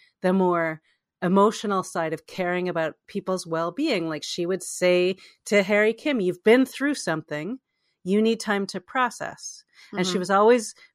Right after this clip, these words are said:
Speaker 1: very aware of the fact that her crew had emotions and feelings and, and needed, and couldn't just push those aside. And of course, Discovery, you know, has embraced that fully.
Speaker 2: Yes.
Speaker 1: <laughs> So more than some people like, although,
Speaker 2: <laughs>
Speaker 1: you know,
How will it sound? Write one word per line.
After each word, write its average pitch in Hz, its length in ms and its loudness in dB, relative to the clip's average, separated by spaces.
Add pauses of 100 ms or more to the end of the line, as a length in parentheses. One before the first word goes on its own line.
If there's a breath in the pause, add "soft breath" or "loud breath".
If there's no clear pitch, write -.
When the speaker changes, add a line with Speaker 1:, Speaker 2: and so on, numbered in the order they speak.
Speaker 1:
very 214 300 8
aware 202 520 4
of 160 160 0
the 185 100 0
fact 175 280 -4
that 185 100 -10
her 185 120 -8
crew 214 480 -2 (320 soft breath)
had 202 380 4
emotions 190 560 -2
and 175 160 -6
feelings 175 500 -4
and, 165 360 -6 (260)
and 170 200 -2
needed, 175 340 0 (180)
and 185 140 -4
couldn't 226 240 -2
just 214 180 -4
push - 220 -6
those 175 240 -6
aside. 143 400 -6
And 151 80 -6
of - 100 -14
course, 165 240 -4
Discovery, 170 580 -6
you 175 80 -6
know, 135 140 -6
has 139 220 -12 (320 soft breath)
embraced 175 580 0
that 147 260 -2 (480)
fully. 180 360 0
Speaker 2:
Yes. 147 380 -4 (580)
Speaker 1:
<laughs> - 440 -2 (240 loud breath)
So 175 400 0
more 214 300 8
than 202 180 4
some 202 240 -2
people 180 300 -6
like, 151 400 -4
although, 156 480 -6
Speaker 2:
<laughs> 208 460 -2
Speaker 1:
you 185 140 -2
know, 147 260 -6